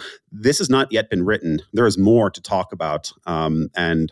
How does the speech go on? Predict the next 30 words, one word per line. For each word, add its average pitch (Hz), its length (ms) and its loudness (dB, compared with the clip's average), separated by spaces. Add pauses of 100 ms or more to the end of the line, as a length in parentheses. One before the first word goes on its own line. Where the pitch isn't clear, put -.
I'm 101 100 -6
hoping 92 320 0
we 82 100 -4
can 90 100 -4
do 85 100 -2
some 104 180 0
kind 92 180 -2
of 82 60 -4
follow-up, 92 380 2
whether 87 240 0
it's, - 240 -6 (420)
um, 78 520 -2
you 90 80 -4
know, 78 100 -4
pointing 90 340 2
to 82 320 0 (260)
T-Pan's 87 580 0 (300)
newsletter 117 500 4
or 92 160 2
maybe 92 220 0
even 87 160 0
another 87 240 4
episode 101 280 2
if 85 100 0
there's 90 120 0
enough 87 200 2
to - 60 -12
talk 95 220 0
about, 82 320 -2
about 82 300 -4